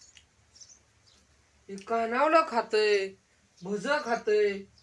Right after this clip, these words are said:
सगळंच खातंय. असला कसला गजब जनावर आहे बाबा ही, हा?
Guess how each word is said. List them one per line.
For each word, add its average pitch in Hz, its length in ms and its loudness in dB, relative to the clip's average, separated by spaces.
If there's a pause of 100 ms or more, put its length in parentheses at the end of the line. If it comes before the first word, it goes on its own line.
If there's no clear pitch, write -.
(180)
सगळंच 285 440 4
खातंय. 247 300 0
असला 277 420 6
कसला 330 380 2
गजब 233 480 0
जनावर 247 420 2
आहे 208 80 2
बाबा 190 260 -2
ही, 262 220 -2 (960)
हा? 254 240 4